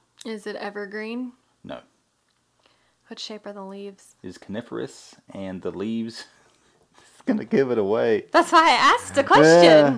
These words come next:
Speaker 1: I'm
Speaker 2: they're
Speaker 1: supposed to ask questions that help me guess it.
Speaker 2: It's very reminiscent of your other nut trees.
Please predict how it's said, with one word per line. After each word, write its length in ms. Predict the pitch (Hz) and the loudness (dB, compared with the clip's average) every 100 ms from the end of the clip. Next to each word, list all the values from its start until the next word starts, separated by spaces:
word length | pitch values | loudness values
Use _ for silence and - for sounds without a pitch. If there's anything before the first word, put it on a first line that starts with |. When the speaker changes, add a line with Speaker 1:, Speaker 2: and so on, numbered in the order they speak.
| 120 | 0
Speaker 1:
I'm 100 | 254 | 6
Speaker 2:
they're 100 | 277 | 6
Speaker 1:
supposed 340 | 349 339 453 453 | 6 4 2 2
to 100 | 240 | 0
ask 280 | 247 262 - | 0 0 -2
questions 500 | 277 - 214 208 208 | -4 -4 -10 -10 -8
that 180 | - | -6
help 200 | 208 196 | -4 -6
me 140 | 185 196 | -8 -10
guess 180 | 247 269 | -4 2
it. 100 | 156 | 2
Speaker 2:
It's 320 | 113 113 - | 2 -4 -14
very 1040 | 123 113 113 143 202 220 196 175 165 147 - _ _ _ _ _ _ _ _ _ _ _ _ _ _ _ _ _ - - - _ _ _ _ - | -14 -8 2 4 6 4 4 2 -2 -4 -12 _ _ _ _ _ _ _ _ _ _ _ _ _ _ _ _ _ -20 -20 -20 _ _ _ _ -8
reminiscent 560 | 113 110 107 - 104 | -4 -4 -4 -8 -10
of 180 | 85 82 | -8 -8
your 200 | 85 78 | -8 -6
other 320 | 87 76 82 - | -6 -8 -10 -14
nut 400 | 85 80 - - _ - | -12 -10 -10 -12 _ -18
trees. 640 | - 71 55 71 - | -14 -12 -14 -20 -20